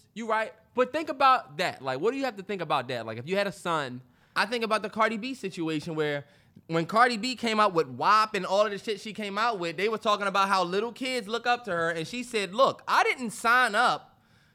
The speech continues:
Speaker 2: to be a kid's role model where now y'all want me on Sesame Street and just doing happy-go-lucky shit." Ja Morant is twenty-three years old.
Speaker 1: But
Speaker 2: Not saying that that means you could be ignorant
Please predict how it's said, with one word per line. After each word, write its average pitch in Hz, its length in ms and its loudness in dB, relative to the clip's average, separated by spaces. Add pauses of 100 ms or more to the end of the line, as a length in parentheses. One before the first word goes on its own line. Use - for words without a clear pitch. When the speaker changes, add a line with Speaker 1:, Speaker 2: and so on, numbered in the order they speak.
(120)
Speaker 2:
to 247 180 -2
be 196 680 -2 (600)
a 208 160 4
kid's 254 580 -4
role 226 340 6
model 175 440 2
where 175 160 2
now 220 320 2
y'all 214 260 6
want 220 200 2
me 214 120 -4
on 185 220 -2
Sesame 247 640 -4
Street 247 680 -6 (220)
and 202 160 -2
just 208 240 0
doing 214 420 0 (440)
happy-go-lucky 254 800 2
shit." - 480 -6 (140)
Ja 262 200 4
Morant 277 400 0
is 202 180 0 (100)
twenty-three 277 920 0
years 247 320 0
old. 127 320 -2 (180)
Speaker 1:
But 175 240 -8 (460)
Speaker 2:
Not 233 300 2
saying 269 360 0
that 226 280 2
that 214 200 2
means 220 280 -4
you 226 100 -6
could 190 160 -6
be 180 320 -6
ignorant 185 400 -4